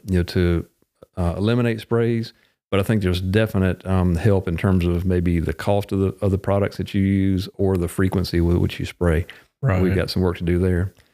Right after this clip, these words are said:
Speaker 1: The second thing is, is spotted wilt resistance. You know, it, it made a huge change in our production practices, uh, when it, when it came into, into the peanut, um, uh, crop. We're planting later, but we're planting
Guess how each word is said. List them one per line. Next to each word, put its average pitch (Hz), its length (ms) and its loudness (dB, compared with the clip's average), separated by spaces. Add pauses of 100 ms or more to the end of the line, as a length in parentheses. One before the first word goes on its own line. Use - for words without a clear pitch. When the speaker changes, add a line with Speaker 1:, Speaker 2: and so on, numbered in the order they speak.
(480)
Speaker 1:
The 190 60 -2
second 156 320 -2
thing 104 220 0
is, 101 560 -2 (220)
is 90 180 0
spotted 101 300 0
wilt 107 140 0
resistance. 87 560 -4
You 82 40 -6
know, 87 140 2
it, - 240 -4
it 131 100 0
made 110 180 0
a 95 40 0
huge 117 420 -2
change 101 320 0
in 87 80 0
our 90 80 0
production 92 420 0
practices, 82 580 0 (480)
uh, 85 120 -4
when 92 200 2
it, - 180 -4 (240)
when 92 120 2
it 87 60 0
came 95 260 0
into, 90 300 0
into 90 140 2
the 85 100 2
peanut, 92 480 0
um, 87 480 2 (120)
uh, 80 320 2 (680)
crop. - 380 0 (840)
We're 92 100 -2
planting 110 400 0
later, 110 500 0 (320)
but 95 60 -2
we're 87 100 0
planting 90 560 0